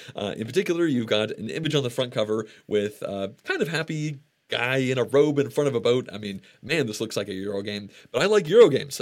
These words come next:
<laughs> And now it says that it's a forty to fifty minute game, so it's probably not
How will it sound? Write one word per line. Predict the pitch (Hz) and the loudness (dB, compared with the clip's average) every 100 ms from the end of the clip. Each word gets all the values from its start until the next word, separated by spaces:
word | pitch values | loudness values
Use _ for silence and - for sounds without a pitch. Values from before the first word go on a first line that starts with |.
| - | -6
<laughs> | 127 - | -6 -8
And | 123 | -6
now | 120 | -6
it | - | 0
says | 175 190 - - - | 0 0 -8 -18 -2
that | 120 | 0
it's | 123 123 | 2 0
a | 110 | -2
forty | 156 180 | -2 -2
to | 143 | -2
fifty | 143 139 | -2 -2
minute | 104 98 - | -4 -6 -6
game, | 98 - | -8 -6
so | - 98 95 | -2 -2 -2
it's | - - | -8 -10
probably | - 151 151 | -6 -4 -2
not | 113 107 | -2 -4